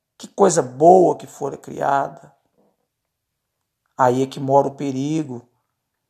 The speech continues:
meus irmãos, minhas irmãs. Porque a cerveja sem álcool, ela representa exatamente uma artimanha usada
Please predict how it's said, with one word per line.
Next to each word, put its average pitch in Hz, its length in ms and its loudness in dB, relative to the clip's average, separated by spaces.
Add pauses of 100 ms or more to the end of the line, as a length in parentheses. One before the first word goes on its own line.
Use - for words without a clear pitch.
(480)
meus 123 340 -6
irmãos, 123 720 -2
minhas 120 380 -10
irmãs. 120 760 -14 (1300)
Porque 160 180 4
a 190 60 10
cerveja 196 480 2
sem 180 280 -4
álcool, 190 440 4
ela 190 180 2
representa 185 760 -2
exatamente 196 1000 0
uma 196 200 -2
artimanha 208 880 -4
usada 170 1000 2